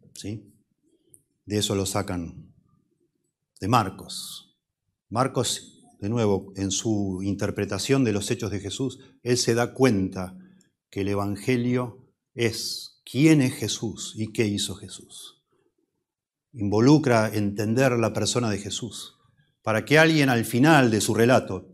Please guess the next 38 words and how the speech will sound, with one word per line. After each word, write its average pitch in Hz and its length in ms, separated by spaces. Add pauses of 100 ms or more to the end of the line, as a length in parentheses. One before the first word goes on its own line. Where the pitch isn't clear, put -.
(100)
digamos 113 440
así, 123 200
se, - 400
se - 160
tire 135 680 (280)
con 104 220
fe 139 520
a 104 120
los 98 160
brazos 151 320
de 104 80
Jesús, 107 480
primero 123 260
tiene 120 180
que 107 60
entender 107 400
quién 139 280
es 151 180
Jesús. - 500 (1500)
¿Quién 160 220
va 151 40
a 147 60
creer 151 460
y 120 120
confiar 110 420
en 123 100
Jesús 131 420
con 110 160
la 104 80
fe 131 200
que 120 100
salva 92 460
si - 140
no 120 100
entiende 123 440
quién 107 200
es 104 100
Jesús? - 720